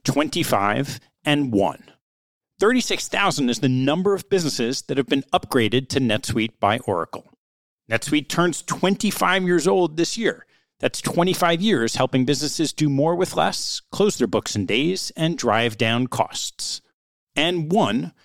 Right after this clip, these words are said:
because your business is one of a kind.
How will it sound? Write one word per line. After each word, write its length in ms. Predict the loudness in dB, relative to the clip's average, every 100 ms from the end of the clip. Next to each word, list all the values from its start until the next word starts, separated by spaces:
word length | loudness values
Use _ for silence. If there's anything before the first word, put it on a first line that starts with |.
| _ _ -8
because 320 | 0 0 2
your 160 | 0 2
business 460 | 0 0 -2 -4
is 200 | -4 -4
one 180 | -2 -2
of 120 | 0
a 40 | -2
kind. 460 | -2 -8 -12 -20